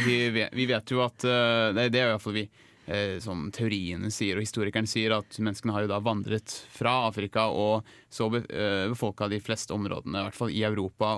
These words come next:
og Sørøst-Asia. Men, eh, til mod-, mer moderne tider, eller slags middelaldersk moderne tider, eh, vi har også Oskar her i studio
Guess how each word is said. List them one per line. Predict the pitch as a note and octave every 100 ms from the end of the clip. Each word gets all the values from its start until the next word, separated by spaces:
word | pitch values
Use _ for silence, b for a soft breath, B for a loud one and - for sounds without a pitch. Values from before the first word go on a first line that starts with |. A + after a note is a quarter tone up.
| - -
og | G2 G2+ A2
Sørøst-Asia. | - C3+ G#2+ F#2+ - - - A#2+ A#2+ D3 D#3 B B B B B
Men, | A2 B2 C3 B2+
eh, | B2+ B2+ A#2+ - - - _
til | D3 C#3+ C#3
mod-, | D3 D#3 B2+
mer | C3+ D3 D#3
moderne | F3+ D3+ A#2+ A#2+ C#3+
tider, | F3 A#2+ A#2 B2
eller | B2+ C3 - A#2+
slags | A#2+ - - - - - G#2+
middelaldersk | A2 A2+ G#2+ A#2 A#2 A2 A2+ -
moderne | B2+ A#2+ A#2 A2+
tider, | B2+ A#2+ A#2 A2+ G#2+
eh, | - A#2 A#2 A#2 A2 A2 B B B -
vi | A#2
har | A#2+ A#2+ A#2
også | G#2+ A#2+
Oskar | B2 - A2 G#2
her | A2
i | A2+
studio | - B2 F3